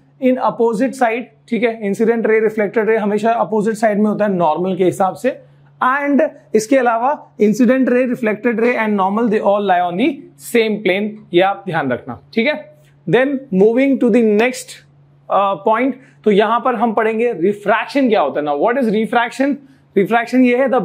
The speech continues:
bending of ray of light when it enters from one medium to other is known as refraction of light।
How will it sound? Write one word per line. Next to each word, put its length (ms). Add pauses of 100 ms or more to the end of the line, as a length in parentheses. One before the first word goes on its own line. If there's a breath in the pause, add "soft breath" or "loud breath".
(120)
bending 520 (120)
of 160
ray 180
of 220
light 280 (420 soft breath)
when 200
it 100 (180)
enters 440
from 260 (140)
one 240
medium 480
to 100 (120)
other 200 (440)
is 120
known 360
as 200 (360)
refraction 560
of 180
light। 260